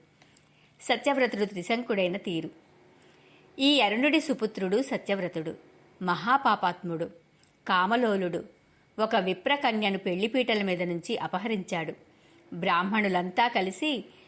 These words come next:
హాహాకారాలు చేస్తూ అరుణుడికి మొరపెట్టుకున్నారు.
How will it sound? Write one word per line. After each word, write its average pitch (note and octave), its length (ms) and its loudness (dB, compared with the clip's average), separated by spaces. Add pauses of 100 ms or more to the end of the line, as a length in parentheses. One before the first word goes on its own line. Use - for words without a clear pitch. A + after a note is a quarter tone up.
(160)
హాహాకారాలు A3 840 2 (100)
చేస్తూ A#3 480 -4 (420)
అరుణుడికి G#3 640 2
మొరపెట్టుకున్నారు. F3 880 -2